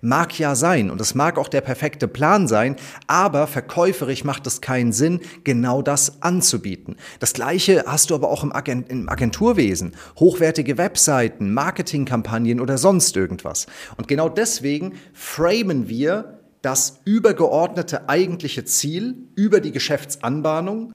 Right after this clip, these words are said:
gehen aber am Ende eines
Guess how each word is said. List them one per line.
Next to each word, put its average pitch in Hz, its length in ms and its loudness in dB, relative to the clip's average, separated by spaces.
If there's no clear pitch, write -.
gehen 202 380 2
aber 143 580 0
am - 280 -2
Ende 240 580 2
eines 165 480 -2